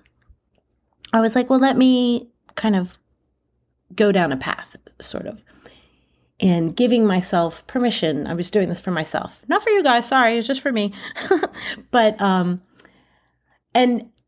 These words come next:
I'm, there's a part of it I'm not gonna share because it's personal, of certain freedoms, and, and I was exploring the idea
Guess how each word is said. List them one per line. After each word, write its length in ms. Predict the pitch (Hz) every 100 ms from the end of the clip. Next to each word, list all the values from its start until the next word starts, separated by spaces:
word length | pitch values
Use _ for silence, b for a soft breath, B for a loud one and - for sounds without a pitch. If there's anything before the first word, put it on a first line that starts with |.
| _ _
I'm, 220 | 262 262 - _ -
there's 260 | 254 220
a 120 | -
part 280 | - 262 285
of 60 | 285
it 120 | 254
I'm 120 | 240
not 220 | 233 226
gonna 120 | 233 220
share 240 | 233 220
because 180 | 208 202
it's 180 | 196 -
personal, 640 | 226 202 220 196 190 180
of 400 | 185 175 175 170 -
certain 580 | - 214 190 185 - -
freedoms, 640 | - - 233 208 185 180 -
and, 380 | 175 160 160 - b b b b b 185
and 140 | 180
I 120 | 175
was 160 | 175 175
exploring 640 | 190 - - 226 226 214
the 100 | 202
idea 580 | 185 180 180 175 165